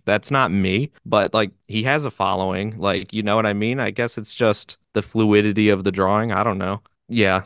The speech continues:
you got me, but we've obviously had our, uh, our tango with this. I'm still trying to get you, you know, I'm still trying to convince you to buy a Golden Age book in American comics, but I'm also trying to get you to get a manga at this point too.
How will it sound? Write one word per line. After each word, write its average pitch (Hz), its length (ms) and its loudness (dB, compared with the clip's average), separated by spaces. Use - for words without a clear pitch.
you 117 80 -4
got 131 300 2
me, 104 220 0
but 92 420 -4
we've 156 280 -2
obviously 139 520 0
had 98 260 0
our, 98 340 -4
uh, 90 120 -10
our 110 120 0
tango 104 400 2
with 95 180 0
this. 101 220 0
I'm 117 100 2
still 165 180 0
trying 151 300 0
to 110 60 0
get 98 240 -2
you, 98 340 -2
you 104 140 -4
know, 104 80 0
I'm 104 100 0
still - 220 -4
trying 127 200 0
to 110 40 -2
convince 101 340 -6
you 110 60 -2
to 98 60 -4
buy 98 180 2
a 98 40 -6
Golden 113 420 0
Age 147 320 -2
book 151 240 0
in 107 80 -2
American 110 500 -2
comics, 160 460 -4
but 98 160 -2
I'm 98 120 0
also 101 240 -2
trying 104 300 -6
to 92 60 -4
get 95 320 -4
you 101 180 0
to 123 60 -2
get 131 180 2
a 131 60 4
manga 131 380 2
at 131 160 -2
this 131 120 -6
point 131 420 -6
too. 143 420 0